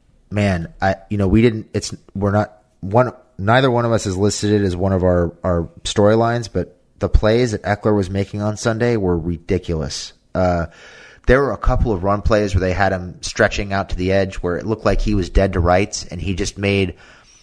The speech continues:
on one play, it was, I think it was his first carry of the game, where they had him on a jet sweep to the right side of the line.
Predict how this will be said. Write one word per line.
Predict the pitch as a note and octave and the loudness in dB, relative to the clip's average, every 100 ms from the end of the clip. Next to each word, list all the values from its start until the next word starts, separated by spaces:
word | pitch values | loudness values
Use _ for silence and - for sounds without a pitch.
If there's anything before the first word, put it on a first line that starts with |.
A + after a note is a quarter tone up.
| _ _ - | _ _ -4
on | G2 F#2 | -2 2
one | A#2 A#2 | 0 2
play, | A2+ G#2+ | 2 2
it | F#2+ | 0
was, | F#2 | -4
I | - | -4
think | A2+ A#2 | -4 -2
it | |
was | G2 | -4
his | E2+ - | -4 -2
first | G#2 F#2+ | -2 -2
carry | - G2 | 0 0
of | F2+ | 0
the | E2+ | -2
game, | F#2+ F#2 F2 | -2 -2 -2
where | F2 | -2
they | F2+ | 0
had | F#2 F#2 | 2 2
him | F2+ F2+ | 0 -2
on | F2 | -6
a | D#2+ | -2
jet | G#2 - | -2 -2
sweep | - G#2 G2 - _ _ - | -2 -2 -2 -6 _ _ -8
to | - | -2
the | F2 | 2
right | F#2 G2 | 2 0
side | - G2 F#2 | 0 2 2
of | |
the | F2+ | 0
line. | F#2 F#2+ F2+ F2 | 0 2 0 -2